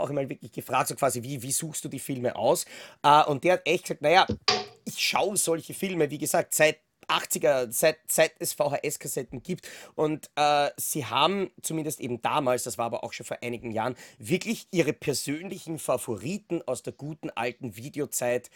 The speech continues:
ins D-V-D-Zeitalter gerettet und neue Sachen entdeckt. Und die Nummer eins hat in dem Fall, wenn du eine neue Filmreihe startest, natürlich was ganz besonders Emotionales.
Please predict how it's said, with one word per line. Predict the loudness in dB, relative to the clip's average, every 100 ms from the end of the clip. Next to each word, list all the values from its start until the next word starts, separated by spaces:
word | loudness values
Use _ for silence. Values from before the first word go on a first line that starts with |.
| -20 -10 -2
ins | 0 0 -2
D-V-D-Zeitalter | -4 -4 -6 -6 -2 -2 -4 -6 -6 -6
gerettet | -6 -6 2 2 4 -4 -2
und | -6 0
neue | 2 2 0
Sachen | -4 -6 -8 -6
entdeckt. | -8 0 0 0 -12 -18 -20 _
Und | -4 -4 -6
die | -4
Nummer | 2 2 2 -4 -4
eins | -4 -2 -2 -4 -6 -8 -8 _ _
hat | -2 0 0 -2 -10
in | -8 -6
dem | -6 -6
Fall, | -2 -2 -2
wenn | -6
du | -6
eine | -6
neue | -4 0 2 0 -2
Filmreihe | -4 -4 -4 -4 -6 -6
startest, | -6 -4 -4 -4 -6 -10
natürlich | -10 -8 -6 -4 -4 -6
was | -2
ganz | -2 -2 -4
besonders | -6 -4 -2 -2 -2 -4
Emotionales. | -6 -8 -8 -12 -14 -18 -18